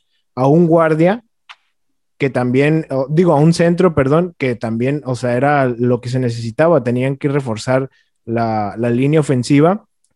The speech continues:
Lo que no me gustó tanto es que,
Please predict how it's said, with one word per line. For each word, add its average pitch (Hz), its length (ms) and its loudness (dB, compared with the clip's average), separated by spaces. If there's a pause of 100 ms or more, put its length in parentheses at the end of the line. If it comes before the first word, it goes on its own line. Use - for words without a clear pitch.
Lo 151 240 2
que 147 300 0 (840)
no 139 100 -2
me 214 80 4
gustó 160 280 2
tanto 165 300 0
es 170 140 0
que, 170 300 0